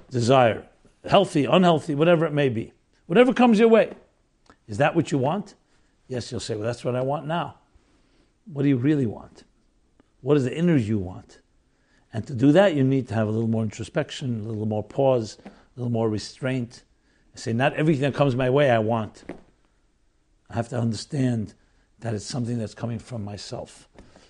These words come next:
So what we're trying to do here is to help you come to understand that there's a voice inside of you that you're trying to access, and that's what you really want. And yes, it will have to do with restlessness, it will have to do with growth, with transcendence,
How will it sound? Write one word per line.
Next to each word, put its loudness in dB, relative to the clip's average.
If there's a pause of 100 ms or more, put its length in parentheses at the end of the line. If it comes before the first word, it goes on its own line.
So -2
what 4
we're 2
trying 0
to 0
do 4
here 4
is -4
to -4
help -6
you -2 (600)
come -2
to 0
understand -2
that 0
there's -4
a -2
voice 2
inside -4
of -4
you -4
that -6
you're -12
trying -8
to -12
access, -10 (640)
and -2
that's 2
what -4
you -8
really -2
want. -10
And -2 (300)
yes, 0
it -6
will 0
have -4
to -8
do -4
with -6
restlessness, -6
it -20
will -8
have -4
to -8
do -6
with -10
growth, 2
with -14
transcendence, -6